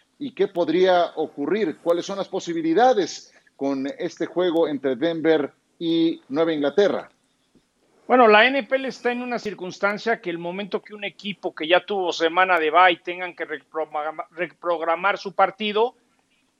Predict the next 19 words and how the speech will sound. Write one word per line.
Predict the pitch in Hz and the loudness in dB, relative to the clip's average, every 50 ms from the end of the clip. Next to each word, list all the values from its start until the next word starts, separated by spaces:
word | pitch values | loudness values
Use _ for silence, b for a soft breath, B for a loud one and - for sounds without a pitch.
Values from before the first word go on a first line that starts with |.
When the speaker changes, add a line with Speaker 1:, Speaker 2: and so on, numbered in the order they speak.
| _ - | _ -8
Speaker 2:
implementar | 185 180 180 - 202 196 202 196 190 185 - 220 214 226 233 220 214 214 180 | -6 -4 -2 0 0 2 2 0 -2 2 4 6 8 8 6 4 2 -4 -6
la | 190 196 196 185 | -4 -2 -4 -4
semana | - 196 196 202 214 214 220 214 208 | -4 -6 -10 -8 -8 -6 -6 -6 -8
dieciocho | 180 185 180 160 - - - 208 220 220 - - - 202 | -8 -8 -10 -10 -12 -12 -8 -8 -6 -6 -8 -10 -12 -12
en | 196 185 180 | -8 -6 -6
la | 170 170 | -8 -8
primera | - 180 175 175 180 190 202 202 190 | -10 -14 -14 -12 -10 -6 -4 -4 -6
semana | 190 - 180 165 175 190 196 196 190 | -6 -8 -12 -10 -8 -8 -6 -6 -6
de | 170 156 156 | -8 -8 -10
enero. | 156 180 214 240 226 202 160 139 | -8 -6 -4 -4 -4 -4 -6 -6
Por | - 165 170 | -8 -4 -2
algo | 185 196 196 180 185 175 | 0 0 0 -2 -6 -6
ya | 180 185 180 | -4 -4 -4
cancelaron | - 190 175 156 - 165 165 175 185 185 180 175 175 | -4 -6 -8 -8 -12 -8 -4 -2 -2 -2 -2 -4 -10
esta | 170 - - 175 | -14 -10 -10 -10
temporada | 165 - 165 151 131 _ 151 160 170 175 175 175 175 170 151 - _ _ _ _ _ _ | -10 -10 -14 -16 -14 _ -2 2 4 4 6 6 6 4 2 0 _ _ _ _ _ _
el | 135 156 151 151 | -8 -6 -6 -6
Pro | - - 165 170 170 | -6 -2 -2 0 2
Bowl. | 170 202 202 220 247 269 277 | 4 6 6 6 4 2 -2